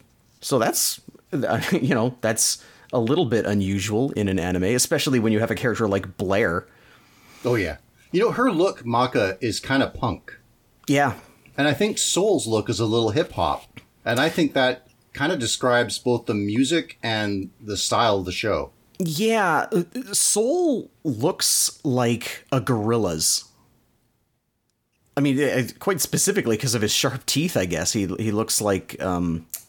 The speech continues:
Speaker 1: the, uh, what's his name, Murdoch?
Speaker 2: Yeah.
Speaker 1: Um,
Speaker 2: Actually, that's
Speaker 1: yeah.
Speaker 2: a fun thing that you noted, like, musical allusions.
Speaker 1: Mm-hmm.
Speaker 2: That, uh, uh, Maka's family name is Albarn.
Speaker 1: <laughs>
Speaker 2: Like, uh,
Speaker 1: Oh,
Speaker 2: Damon
Speaker 1: Damon
Speaker 2: Albarn.
Speaker 1: Albarn, yeah.
Speaker 2: Yeah.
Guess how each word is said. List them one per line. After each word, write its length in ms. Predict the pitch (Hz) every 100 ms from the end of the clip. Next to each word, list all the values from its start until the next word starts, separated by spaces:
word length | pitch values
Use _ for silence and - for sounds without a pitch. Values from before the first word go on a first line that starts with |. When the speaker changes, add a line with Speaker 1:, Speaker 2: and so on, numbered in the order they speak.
| _ - -
Speaker 1:
the, 340 | 92 85 82 - 101
uh, 100 | 87
what's 200 | - 123
his 120 | 104
name, 160 | 92 85
Murdoch? 540 | 85 101 139 156 - - _ - - - - - 110
Speaker 2:
Yeah. 260 | 107 85 73 - _ -
Speaker 1:
Um, 460 | 147 143 131 110 - _ _ _
Speaker 2:
Actually, 320 | - 156 - 208
that's 120 | 208
Speaker 1:
yeah. 20 |
Speaker 2:
a 40 | 120
fun 360 | 139 123 117
thing 340 | - 120 113 98
that 200 | 104 - -
you 120 | 120
noted, 360 | 113 113 107 92
like, 240 | 98 -
musical 460 | - 104 107 110 123
allusions. 600 | 117 131 123 160 175 -
Speaker 1:
Mm-hmm. 380 | 139 139 175 90 - _ _
Speaker 2:
That, 360 | 120 117 107 -
uh, 340 | 110 101 92 - _ _ -
uh, 140 | 110 104
Maka's 400 | 107 151 135 -
family 280 | 117 107 101
name 180 | 101
is 100 | 95 -
Albarn. 600 | 82 101 104 85 71 76 _ _ _ _ _ _ _ _ -
Speaker 1:
<laughs> 120 | -
Speaker 2:
Like, 480 | 170 214 196 180 135
uh, 220 | 175 -
Speaker 1:
Oh, 120 | 180 143
Speaker 2:
Damon 100 | 127
Speaker 1:
Damon 320 | 139 139 135
Speaker 2:
Albarn. 240 | 131 147 -
Speaker 1:
Albarn, 280 | 123 104
yeah. 240 | 104 120
Speaker 2:
Yeah. 0 | 135